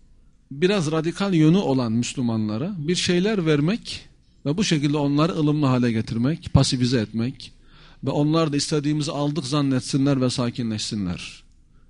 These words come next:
isteniliyor. Halbuki bir şey de verilmiyor.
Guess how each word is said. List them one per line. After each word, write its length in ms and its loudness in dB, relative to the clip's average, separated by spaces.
isteniliyor. 840 -2
Halbuki 380 -4
bir 60 -4
şey 160 0
de 120 2
verilmiyor. 720 -2